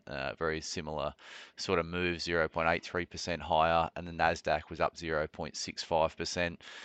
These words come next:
Uh, that's feeding into a positive open expected in Australia this morning. Uh, spy futures are up fifty-four points, zero point seven four of, uh, one percent.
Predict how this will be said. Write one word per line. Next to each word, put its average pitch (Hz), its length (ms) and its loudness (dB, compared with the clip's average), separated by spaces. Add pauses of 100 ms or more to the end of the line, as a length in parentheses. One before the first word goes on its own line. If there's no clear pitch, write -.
(200)
Uh, 82 160 4
that's 92 240 4
feeding 85 360 0
into 85 200 -4
a 80 60 -2
positive 82 440 0
open 80 360 4
expected 82 800 -2
in 85 140 -8
Australia 82 440 6
this - 200 -4
morning. 98 480 4
Uh, 80 200 -2
spy 82 280 2
futures 82 460 -8
are 82 80 0
up - 140 4
fifty-four 82 720 -4
points, - 380 -2
zero 76 280 0
point - 260 -6
seven 82 340 -4
four 80 300 -2
of, 76 160 -8 (440)
uh, 87 160 4
one 87 260 4
percent. 95 540 2